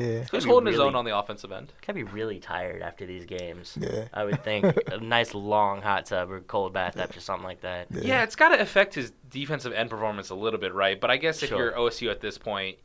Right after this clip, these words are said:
Speaker 1: you're probably not too worried. You know what he is already. You know he has the gifts. Then it's like some experience, but really,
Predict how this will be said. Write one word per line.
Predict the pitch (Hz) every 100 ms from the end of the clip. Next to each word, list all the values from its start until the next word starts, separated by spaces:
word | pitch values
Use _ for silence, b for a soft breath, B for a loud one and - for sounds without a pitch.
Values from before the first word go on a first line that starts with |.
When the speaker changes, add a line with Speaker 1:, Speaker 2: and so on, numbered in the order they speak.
| _
Speaker 1:
you're | - 110 107
probably | - 123 113
not | 101 -
too | - 117 113
worried. | 113 113 110 107
You | 110
know | 110 113 110 101 101 - _ _ - _
what | - 110 104
he | 117 101 104
is | 104
already. | 98 95 101
You | 104 113
know | 110
he | 104 110
has | 101 101 - -
the | 98
gifts. | 95 - 101 92 -
Then | 95 92 90 85 - - _ _
it's | 123 -
like | 110
some | - 175
experience, | - - 143 135 123
but | 120 113
really, | 120 117 107 104